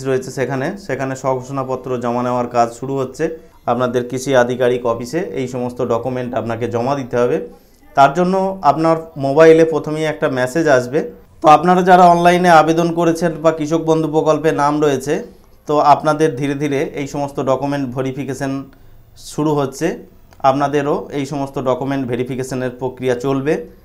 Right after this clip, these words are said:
কিছুদিনের মধ্যে সকলেই মেসেজ পাবেন। তো আপনাদের যে মেসেজটা মোবাইলে আসবে, সেটা দেখবেন ঠিক এরকম হবে। কিষাণ সম্মান নিধি প্রকল্পের আর্থিক সহায়তা প্রদানের লক্ষ্যে আপনার দেওয়া তথ্য যাচাইয়ের জন্য স্বঘোষণাপত্র পূরণ করার জন্য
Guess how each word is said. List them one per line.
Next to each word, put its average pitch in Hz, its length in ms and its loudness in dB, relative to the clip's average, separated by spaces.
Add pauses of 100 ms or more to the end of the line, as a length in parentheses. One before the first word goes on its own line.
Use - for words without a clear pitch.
(160)
কিছুদিনের 143 540 -6
মধ্যে 127 200 -4 (120)
সকলেই 131 340 -4
মেসেজ 127 320 -4 (100)
পাবেন। 135 240 0 (460)
তো - 60 -4
আপনাদের 165 480 4
যে 160 100 2 (120)
মেসেজটা 156 460 0 (160)
মোবাইলে 135 460 0
আসবে, 131 340 4
সেটা 143 220 -4
দেখবেন 135 380 -4 (220)
ঠিক 151 160 -6
এরকম 139 400 -2
হবে। 135 160 -2 (800)
কিষাণ 165 300 -2
সম্মান 160 340 2
নিধি 165 180 2
প্রকল্পের 160 560 2 (160)
আর্থিক 151 280 -4
সহায়তা 139 380 -2
প্রদানের 135 520 -4
লক্ষ্যে 123 280 -2 (520)
আপনার 131 360 2
দেওয়া 127 200 2
তথ্য 123 300 -4 (200)
যাচাইয়ের 120 440 0
জন্য 123 260 -2 (600)
স্বঘোষণাপত্র 131 840 -2 (160)
পূরণ 123 220 -4 (100)
করার 123 260 0
জন্য 120 220 -4